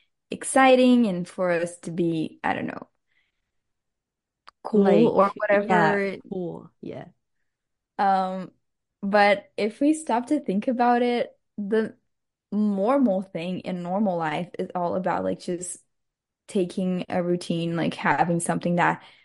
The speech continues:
Speaker 1: like, of course you have fe-, like, exciting things that are out of the norm, but the actual, like, routine, your day-to-day is how, like, ninety percent of your life is lived.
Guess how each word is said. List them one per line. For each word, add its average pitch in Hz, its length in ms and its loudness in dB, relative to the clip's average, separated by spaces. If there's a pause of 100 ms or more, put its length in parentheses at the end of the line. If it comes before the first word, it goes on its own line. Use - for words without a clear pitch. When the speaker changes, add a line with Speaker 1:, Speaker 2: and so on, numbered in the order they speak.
(140)
Speaker 1:
like, - 340 -10 (340)
of - 180 0
course 247 360 6
you 220 80 6
have 165 400 2 (760)
fe-, - 200 -4
like, 190 320 4
exciting 180 480 0
things 170 400 -6
that 160 400 0 (400)
are 175 220 0
out 160 160 0
of 175 120 -6
the 185 160 -2
norm, 175 540 4
but 170 340 2 (800)
the 190 240 2
actual, 208 680 2
like, 185 280 -4
routine, 190 540 -4
your 185 160 -2
day-to-day 170 540 0
is 185 240 -6
how, 170 500 -2 (440)
like, 160 260 -6
ninety 175 340 -2
percent 190 380 -4
of 175 120 -6
your 165 160 -2
life - 460 -4 (180)
is 170 260 -6
lived. 180 360 -4